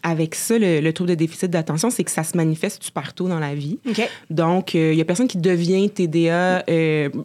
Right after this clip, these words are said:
Speaker 1: à un moment donné dans sa vingtaine, là. C'est
Speaker 2: Ok.
Speaker 1: vraiment quelque chose qui s-, qui, qui existe à la base. Donc, euh, oui, pour moi, les signes étaient évidents, mais je pense que la, le trouble était moins bien connu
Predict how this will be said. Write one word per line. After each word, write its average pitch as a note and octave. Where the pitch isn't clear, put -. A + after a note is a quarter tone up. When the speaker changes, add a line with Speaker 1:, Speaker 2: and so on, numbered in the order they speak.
Speaker 1:
à -
un E3
moment E3
donné D#3+
dans E3
sa D#3+
vingtaine, D#3
là. D3
C'est D#3
Speaker 2:
Ok. D#3
Speaker 1:
vraiment D#3+
quelque D#3+
chose E3
qui -
s-, -
qui, C#3+
qui -
existe D3+
à D#3
la C#3+
base. D3
Donc, F3
euh, D#3+
oui, G#3+
pour F3+
moi, G#3
les F#3+
signes G3+
étaient E3
évidents, E3+
mais E3+
je -
pense F#3
que F3+
la, D3
le E3
trouble G#3
était F#3+
moins F3
bien F#3+
connu F#3+